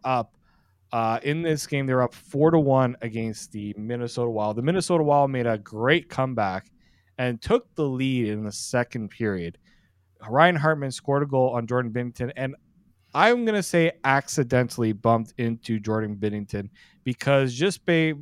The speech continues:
and you'll watch the video. If you haven't watched the video, please watch the video. If you're listening on audio,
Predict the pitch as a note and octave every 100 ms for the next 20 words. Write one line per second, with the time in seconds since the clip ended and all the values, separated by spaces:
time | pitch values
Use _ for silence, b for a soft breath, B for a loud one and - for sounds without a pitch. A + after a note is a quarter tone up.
0 | - - C#3 C#3 F3 F3 E3 - C#3+ C3+
1 | C3+ C3+ C#3 B2 B2+ D3+ E3+ D#3+ C#3+ -
2 | B2+ B2+ - D3 C#3+ C3 B2 - G#2 G#2+
3 | A2 A2+ _ _ _ - B2 B2 B2 G#2+
4 | A2+ A2+ G#2+ G2+